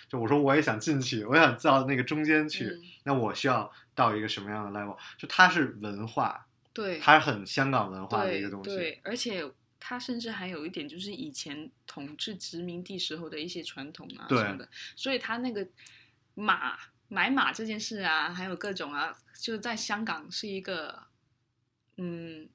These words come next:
Speaker 2: 社会地位的象征。
Speaker 1: 对，非常社会地位。
Speaker 2: 对。
Speaker 1: 然后当时，因为我大概玩了几轮儿吧，就玩了几场，然后中间还有，还有穿插有日本场，
Speaker 2: 嗯。
Speaker 1: 然后就我就觉得也很有意思，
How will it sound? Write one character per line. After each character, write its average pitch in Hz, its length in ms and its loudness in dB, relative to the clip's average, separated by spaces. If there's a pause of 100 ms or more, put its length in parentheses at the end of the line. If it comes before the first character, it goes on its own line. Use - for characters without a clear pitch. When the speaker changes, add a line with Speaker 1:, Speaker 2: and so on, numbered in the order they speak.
(120)
Speaker 2:
社 - 300 -4
会 190 160 -6
地 185 220 -6
位 160 240 -4
的 127 260 6
象 156 260 -4
征。 143 140 -12
Speaker 1:
对， 151 100 6
非 143 60 8
常 123 140 2
社 117 180 0
会 110 80 0
地 107 140 -2
位。 - 0 -
Speaker 2:
对。 - 300 -4 (460)
Speaker 1:
然 160 140 6
后 170 60 2
当 196 180 6
时， 151 380 4 (380)
因 156 100 -4
为 151 100 6
我 120 120 6
大 147 120 8
概 139 200 10 (300)
玩 110 240 6
了 123 380 4
几 - 220 -4
轮 98 120 -4
儿 95 200 -4
吧， 107 240 0
就 113 260 -4
玩 110 200 6
了 127 100 4 (140)
几 - 140 -6
场， 104 320 -4
然 104 120 0
后 110 80 -2 (200)
中 131 140 -2
间 131 100 4
还 123 80 2
有， 120 100 0
还 - 140 -2
有 117 140 0
穿 120 180 -6
插 117 140 4
有 107 80 -2
日 123 120 -2
本 98 180 -8
场， - 200 -10 (200)
Speaker 2:
嗯。 175 260 -10
Speaker 1:
然 110 160 4
后 120 80 2
就 135 160 6
我 117 100 4
就 107 120 0
觉 113 140 -2
得 127 220 4
也 110 160 -2
很 120 160 -2
有 123 120 -2
意 110 100 -2
思， 95 260 -8